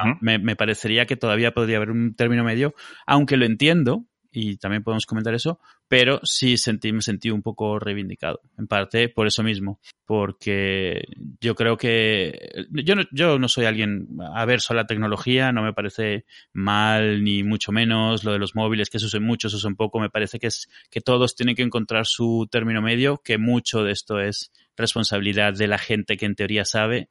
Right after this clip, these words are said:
Speaker 2: y, y ese es parte del problema, que la gente que debería saber tampoco ha recibido ningún tipo de entrenamiento, o sea, los padres que tendrían que estar tomando decisiones, ellos también, para ellos también esta tecnología es igual de nueva en el fondo, o sea, no sabemos las consecuencias que pueden tener,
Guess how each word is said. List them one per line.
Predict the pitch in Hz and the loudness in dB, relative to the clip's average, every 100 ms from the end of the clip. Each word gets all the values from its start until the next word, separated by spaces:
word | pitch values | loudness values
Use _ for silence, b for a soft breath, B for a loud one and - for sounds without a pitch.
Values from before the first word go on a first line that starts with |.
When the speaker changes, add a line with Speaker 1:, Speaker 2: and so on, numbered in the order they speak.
| - | -10
Speaker 2:
y, | 110 95 - 101 | -8 -8 -12 -16
y | - | -12
ese | 110 - | -10 -10
es | 107 | -10
parte | - 98 98 | -8 -6 -6
del | |
problema, | 95 95 120 110 | -4 -2 0 -2
que | 98 | -2
la | 95 | -4
gente | 107 104 110 | -4 -6 -4
que | |
debería | 107 98 104 101 | -4 -2 -2 0
saber | 107 107 113 B B | 0 0 -2 B B
tampoco | - 113 113 135 131 127 117 | 0 2 4 2 2 4 4
ha | 113 | 4
recibido | 117 - 113 113 | 2 -2 0 2
ningún | 120 123 113 | 4 4 2
tipo | 117 104 | 0 0
de | 101 | 0
entrenamiento, | 98 95 101 160 127 | 0 0 2 2 2
o | 101 | 0
sea, | - 98 90 _ _ - - | 0 -2 -2 _ _ -20 -14
los | - 101 - | -8 -8 -6
padres | - 120 120 120 - | 2 2 4 2 0
que | 110 | -4
tendrían | 110 107 110 | -2 0 0
que | 107 | -2
estar | - 107 | -4 -4
tomando | 101 107 107 | -2 -2 0
decisiones, | 104 101 101 110 120 - B _ | -2 -2 -4 -2 -4 -8 B _
ellos | 120 123 123 | 2 2 2
también, | 120 104 123 | 2 2 2
para | 123 104 | 4 4
ellos | 113 123 | 4 2
también | 113 117 | 0 0
esta | 107 | 0
tecnología | - 104 104 101 - | -2 0 0 2 0
es | - | 0
igual | 104 - 110 92 | -2 2 2 2
de | |
nueva | 95 131 120 101 | 2 2 4 2
en | |
el | 101 | -2
fondo, | - 127 117 98 | 0 0 2 0
o | |
sea, | 92 | -4
no | 95 101 | -4 -2
sabemos | 117 110 110 104 | 0 2 0 0
las | 101 | -4
consecuencias | 113 98 104 107 110 | -4 -6 -4 -4 -4
que | 104 | -4
pueden | 110 107 | -4 -2
tener, | 110 110 120 | -2 -2 -2